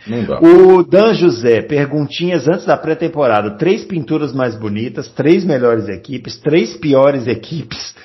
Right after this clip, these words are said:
Speaker 2: Qual safety car mais bonito e qual capacete mais bonito? E aí,
Speaker 1: Três
Speaker 2: Adalto?
Speaker 1: pinturas mais bonitas? Eu
Speaker 2: É.
Speaker 1: vou, eu, eu acho que é a da Alpine, Aston Martin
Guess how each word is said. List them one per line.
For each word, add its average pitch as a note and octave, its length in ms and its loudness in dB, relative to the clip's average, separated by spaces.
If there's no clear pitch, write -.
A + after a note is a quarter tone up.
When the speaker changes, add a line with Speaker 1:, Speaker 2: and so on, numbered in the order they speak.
Speaker 2:
Qual G3+ 280 2
safety - 500 -2
car D3 260 4
mais C#3+ 220 0
bonito B2+ 400 -4
e - 40 -16
qual D3+ 260 0
capacete E3 840 -4
mais C3+ 180 -6
bonito? G2+ 600 -10
E B2+ 120 -2
aí, A#2 120 6
Speaker 1:
Três G#2+ 80 2
Speaker 2:
Adalto? G2+ 360 -2
Speaker 1:
pinturas B2 220 -8
mais A#2+ 160 -4
bonitas? A#2 800 -8
Eu G#3+ 240 -6
Speaker 2:
É. - 460 -2
Speaker 1:
vou, D#3+ 180 -8
eu, D#3+ 60 -8
eu D3 140 -2
acho - 180 -10
que F3+ 80 -4
é D3+ 80 2
a - 20 -2
da G2+ 640 -2
Alpine, E3+ 840 -2
Aston B2 420 -4
Martin D3+ 720 -6